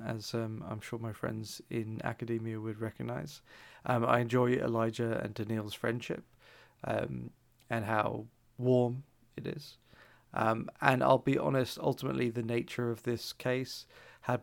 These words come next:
me sort of varying between, um, Encyclopedia Brown and Benoit Blanc.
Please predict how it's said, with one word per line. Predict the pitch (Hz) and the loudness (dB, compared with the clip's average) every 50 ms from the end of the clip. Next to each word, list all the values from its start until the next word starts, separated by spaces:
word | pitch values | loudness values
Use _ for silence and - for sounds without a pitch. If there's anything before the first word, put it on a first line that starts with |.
| - - | -4 -4
me | 110 113 110 | -4 -4 -4
sort | - - 113 110 | -4 -4 -6 -6
of | 110 | -6
varying | 104 - 123 117 113 110 107 110 110 107 107 110 | -2 0 2 2 2 2 2 0 0 -2 -4 -6
between, | 104 - 113 - - 120 113 110 110 107 107 107 - - | -8 -8 -10 -6 -4 -2 -2 -2 -2 -4 -4 -6 -6 -6
um, | 120 113 107 107 110 110 110 - - | -4 -4 -4 -6 -6 -8 -10 -8 -6
Encyclopedia | 135 123 - - 131 - - - 123 113 113 117 117 113 110 | -4 -2 2 2 2 2 0 -2 -4 -2 -2 0 0 0 0
Brown | - 113 113 110 110 107 107 110 110 110 - | 0 0 0 0 2 0 -2 -2 -4 -6 -4
and | - 113 113 104 | -4 -4 -4 -2
Benoit | - 113 113 113 110 107 104 104 - | -2 0 0 0 0 0 -2 -2 0
Blanc. | - 110 104 110 120 143 - - | 2 2 2 2 0 -4 -12 -20